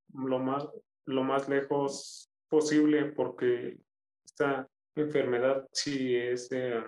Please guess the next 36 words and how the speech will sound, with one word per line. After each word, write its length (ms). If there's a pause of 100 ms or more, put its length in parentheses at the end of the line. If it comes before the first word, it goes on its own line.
(140)
sí, 300
sí 340
es, 400
eh, 680
peligrosa. 760 (380)
Entonces, 440
para 220
los 160
psicólogos 640
es 140
un 160
reto 280
muy 300
grande. 480 (240)
Y 260
para 300
los 140
pacientes, 680
pues, 300 (300)
imagínate, 800
no 280
todos 380
están, 1000 (800)
pues, 160
cómodos 680
con 260
una 160
terapia 600
psicológica 720
que 160
se 200
lleva 240
a 40
cabo 260
en 80
línea. 340